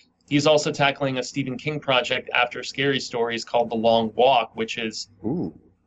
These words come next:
Speaker 1: which is dystopian kind of, uh,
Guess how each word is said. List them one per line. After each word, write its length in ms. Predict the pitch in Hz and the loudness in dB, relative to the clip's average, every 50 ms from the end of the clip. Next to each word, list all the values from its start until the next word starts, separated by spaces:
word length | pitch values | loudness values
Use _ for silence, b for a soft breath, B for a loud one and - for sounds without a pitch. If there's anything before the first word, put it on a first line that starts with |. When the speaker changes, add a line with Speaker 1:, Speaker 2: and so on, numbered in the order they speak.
| - | -8
Speaker 1:
which 260 | 143 131 135 131 - | -4 -2 0 0 0
is 240 | 135 127 113 113 - _ - | -2 -4 -4 -6 -8 _ -4
dystopian 1160 | 143 131 - - - 135 127 127 127 127 127 127 123 123 120 120 120 120 120 120 120 113 113 | -2 -2 -2 0 0 2 2 2 2 2 2 4 4 4 4 4 4 2 0 0 -2 -4 -4
kind 340 | - - 123 120 117 113 117 | 0 2 4 4 4 6 4
of, 280 | 117 113 110 - - - | 4 4 2 0 0 2
uh, 420 | 117 113 113 110 113 110 107 107 | 4 4 6 6 6 4 4 2